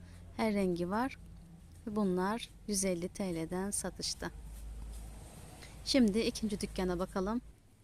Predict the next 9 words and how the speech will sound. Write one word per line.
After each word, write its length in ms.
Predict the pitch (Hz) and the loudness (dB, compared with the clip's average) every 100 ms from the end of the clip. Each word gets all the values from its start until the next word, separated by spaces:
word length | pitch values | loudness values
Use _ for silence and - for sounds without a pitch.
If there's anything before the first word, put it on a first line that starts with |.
| - - - - - - - - - - - | -20 -20 -20 -16 -8 -8 -8 -10 -12 -6 0
Evet, 320 | 214 196 - | 2 2 0
bu 80 | 226 | 0
dükkanlarda 880 | 208 - 208 202 208 202 196 214 240 - - - - | 0 0 2 4 4 4 4 2 0 -8 -20 -14 -2
şöyle 500 | 233 196 185 214 220 | 2 4 4 0 2
Öğretmenler 560 | 208 208 208 208 214 214 | 2 2 2 2 2 2
Günü'ne 380 | 196 185 180 190 | 2 2 2 2
özel 340 | 202 196 208 | 0 0 -2
paketlemeleri 800 | - 196 - - 190 185 185 202 | -6 -6 -4 0 0 2 2 2
yapmışlar. 640 | 208 - 196 - 208 247 | 0 0 0 2 2 0